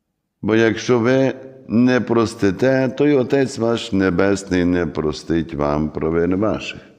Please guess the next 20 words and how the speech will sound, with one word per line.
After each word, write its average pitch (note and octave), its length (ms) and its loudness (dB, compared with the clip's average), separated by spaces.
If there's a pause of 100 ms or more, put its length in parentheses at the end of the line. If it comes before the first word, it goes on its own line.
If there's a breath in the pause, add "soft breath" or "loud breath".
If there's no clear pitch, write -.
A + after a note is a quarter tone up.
(1040 loud breath)
Що - 220 -4
це - 140 -2
має G#2+ 240 2
до G2+ 160 4
молитви? F2+ 560 0 (760 soft breath)
А A#2+ 120 0
це B2 200 2
має A#2+ 360 4
безпосереднє G#2+ 1200 2
відношення, F#2+ 920 0 (760 loud breath)
тому C#3+ 240 4
що C#3 180 0
Господь A2+ 500 0
Бог A#2 380 0 (560)
каже, E2+ 400 2
що G2 460 -2 (520 loud breath)
майте D#3 380 0
віру A#2+ 420 2
у G2 120 0
Бога, G#2 720 2